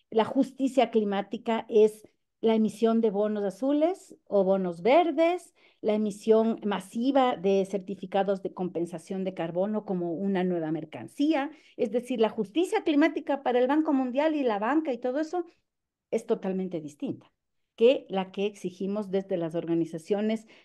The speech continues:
ecologistas o de las organizaciones indígenas o campesinos. La justicia climática es distinta. Existe otra, eh, visión alrededor del tema de la justicia climática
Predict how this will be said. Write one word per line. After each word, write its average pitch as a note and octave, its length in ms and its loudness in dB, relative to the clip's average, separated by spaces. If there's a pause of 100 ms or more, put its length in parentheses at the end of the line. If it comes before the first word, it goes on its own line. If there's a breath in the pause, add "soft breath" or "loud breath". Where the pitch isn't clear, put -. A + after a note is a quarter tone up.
(100 soft breath)
ecologistas A3+ 800 0
o G3+ 120 2
de F3+ 140 0
las E3 220 -4
organizaciones E3 920 -2
indígenas G3+ 640 -4
o F3+ 80 -10
campesinos. G3 560 -10
La F#3 80 -6
justicia F3+ 460 -12
climática E3+ 640 -6 (300 soft breath)
es F3 180 -6
distinta. - 580 -18 (800 soft breath)
Existe - 880 2
otra, C#4 720 6
eh, A3 140 4
visión C#4+ 760 2
alrededor G#3 640 0
del B3+ 180 4
tema A#3+ 280 0
de A3+ 80 2
la G3 120 0
justicia A3+ 600 -8
climática F#3+ 720 -4